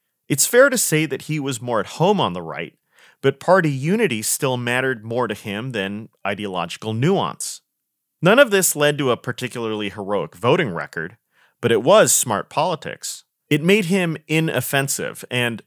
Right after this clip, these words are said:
palatable to both conservatives and progressives. Combined with his winning personality, it made him an attractive and convenient political figure. And often in politics,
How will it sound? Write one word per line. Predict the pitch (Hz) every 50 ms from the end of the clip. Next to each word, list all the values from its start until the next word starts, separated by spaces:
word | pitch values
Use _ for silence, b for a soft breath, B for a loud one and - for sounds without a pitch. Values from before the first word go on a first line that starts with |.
| _ _
palatable | - - 147 165 165 156 110 95 82 85 90 -
to | - -
both | 104 87 95 90 - -
conservatives | - 107 92 - - 113 107 98 95 95 110 113 135 143 139 -
and | - 92 92 92 -
progressives. | - 110 98 139 170 185 - - - - - - - - - _ _ _ _ _ _ _ _
Combined | - - 165 156 151 196 233 269 277 233
with | 220 214 208 -
his | 196 170 135 127
winning | 120 127 151 160 156 147 135 123
personality, | - - 131 123 - - 110 104 104 107 107 107 95 80 65 60 - _ b b b b b b b b
it | 135 139 156
made | 160 190 214 233 196
him | 202 202 196 170 -
an | - 143 139
attractive | 131 - - - 156 151 156 151 - - 92 73 - - - -
and | 131 127 123 120 113
convenient | - - 135 120 113 98 104 131 156 190 175 131 98 85 80 73 - -
political | - 110 104 98 98 - 85 82
figure. | - - - 147 - - - - - - _ _ _ _ _ _ _ B B B B B
And | B 131 -
often | 120 170 196 202 - - 113 92 98
in | 92 92 92
politics, | - - - 143 185 214 180 - - 76 67 - - - -